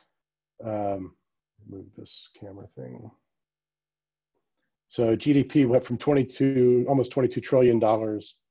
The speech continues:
uh, down to nineteen point four, uh, in Q two, uh, and the unemployment rate spiking, obviously, as well. Um,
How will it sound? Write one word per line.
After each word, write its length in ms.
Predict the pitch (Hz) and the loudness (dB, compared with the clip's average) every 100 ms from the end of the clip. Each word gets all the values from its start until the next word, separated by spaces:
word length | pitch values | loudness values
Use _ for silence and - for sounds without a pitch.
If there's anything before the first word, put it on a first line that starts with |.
| 123 | -10
uh, 120 | 104 | -8
down 280 | 98 120 113 | -4 -4 -4
to 140 | - 107 | -8 -8
nineteen 560 | 107 107 _ 120 104 | -8 -8 _ -8 -8
point 280 | 98 113 - | -8 -10 -10
four, 500 | _ 123 113 110 104 _ _ _ _ _ _ - | _ -4 -4 -4 -8 _ _ _ _ _ _ -10
uh, 120 | 101 | -8
in 320 | 101 107 101 - | -6 -8 -10 -14
Q 240 | - 131 104 | -10 -6 -6
two, 580 | - - 110 98 95 92 _ _ _ _ _ - | -6 -2 -2 -2 -10 -14 _ _ _ _ _ -8
uh, 120 | 101 | -6
and 200 | 98 110 | -6 -8
the 120 | 107 | -6
unemployment 560 | 113 107 92 123 107 107 | -6 -6 -6 -6 -6 -6
rate 200 | 107 92 | -8 -10
spiking, 560 | - - 101 95 98 92 | -10 -6 -4 -4 -10 -10
obviously, 520 | 104 95 101 - 98 | -8 -6 -8 -8 -8
as 140 | 95 - | -8 -8
well. 440 | 107 107 107 107 - _ _ _ _ _ _ | -4 -2 -2 -4 -10 _ _ _ _ _ _
Um, 460 | 113 104 101 104 107 | -2 0 2 0 -6